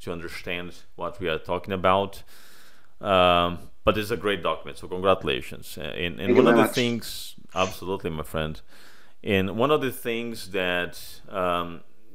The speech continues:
Speaker 1: you wrote on the document is, uh,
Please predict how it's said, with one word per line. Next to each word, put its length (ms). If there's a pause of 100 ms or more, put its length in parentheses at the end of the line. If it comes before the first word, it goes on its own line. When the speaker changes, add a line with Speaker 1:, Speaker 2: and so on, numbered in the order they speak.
(180)
Speaker 1:
you 220
wrote 320
on 120
the 80
document 580
is, 300
uh, 420